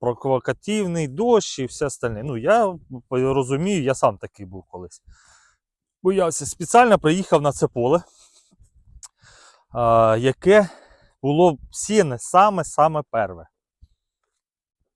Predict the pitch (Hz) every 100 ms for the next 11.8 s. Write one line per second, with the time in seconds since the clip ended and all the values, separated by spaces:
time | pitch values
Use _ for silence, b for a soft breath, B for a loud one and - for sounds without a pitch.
0 | _ - 117 - 131 143 120 139 123 123
1 | - - 160 220 214 b b b b 127
2 | 156 156 - 139 131 123 - 147 123 117
3 | - 131 - 208 226 - - b b b
4 | b b b b b _ - 123 131 127
5 | 123 117 113 113 151 - 147 147 - 123
6 | 151 - 233 - 165 170 175 165 147 160
7 | 147 131 143 143 127 127 113 _ _ _
8 | B B B B B _ 117 120 123 143
9 | - 185 160 143 - 147 123 123 b b
10 | b b b - _ _ _ _ - -
11 | - 117 160 156 - 110 -